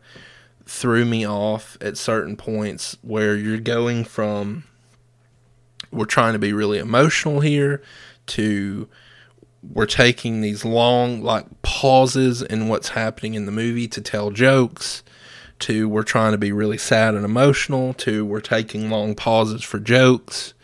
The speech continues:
to big, long ac-, a-, action sequence, to jokes, to a really sad emotional moment, to, you know, these fake out deaths that happen two or three times in the movie with certain characters. Um,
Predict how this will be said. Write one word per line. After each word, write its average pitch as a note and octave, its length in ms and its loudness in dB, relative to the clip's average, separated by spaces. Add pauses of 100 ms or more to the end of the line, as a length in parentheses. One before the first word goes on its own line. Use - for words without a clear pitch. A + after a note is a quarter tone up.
(420)
to A2 260 -2
big, C3 240 0
long B2+ 280 4
ac-, A#2+ 240 0 (300)
a-, A#2+ 300 2
action B2+ 400 4
sequence, A#2+ 560 -2
to - 160 -12
jokes, B2 760 0
to G#2+ 260 -2
a G#2 80 0
really A#2+ 360 0
sad B2 300 4
emotional A#2+ 460 0
moment, A#2 460 -4
to, G#2 280 -6 (600)
you B2 120 -4
know, G#2+ 140 2
these G#2+ 200 -2
fake C3 400 4
out A#2 300 2
deaths B2 480 0
that - 160 -4
happen A#2+ 400 0
two A#2+ 160 0
or A#2+ 60 0
three A#2 240 -4
times A2 440 -2
in A#2 40 -6
the A2 100 -4
movie A2 300 0
with G#2 160 -4
certain - 340 -2
characters. C3 800 0 (1160)
Um, G2+ 580 -6